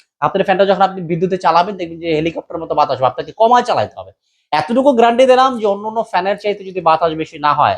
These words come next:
মানে বাজারে যে আমাদের বাংলাদেশে সাধারণ যে ফ্যানগুলো আছে, আমি কোনো কোম্পানির নাম বলছি না,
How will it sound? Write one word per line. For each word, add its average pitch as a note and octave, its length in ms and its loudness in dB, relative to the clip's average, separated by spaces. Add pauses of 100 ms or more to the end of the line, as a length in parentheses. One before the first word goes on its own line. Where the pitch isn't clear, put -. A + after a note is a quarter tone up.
(120)
মানে A#2 200 -4
বাজারে C#3+ 420 0
যে D#3+ 80 -4
আমাদের C#3+ 320 0
বাংলাদেশে C#3+ 540 -2 (360)
সাধারণ D#3 360 0
যে F3 80 0
ফ্যানগুলো D#3+ 420 2
আছে, D3 140 0
আমি D3+ 100 -4
কোনো E3+ 160 -4
কোম্পানির E3+ 380 0
নাম D#3+ 220 2
বলছি F#3+ 260 0
না, D#3+ 160 -2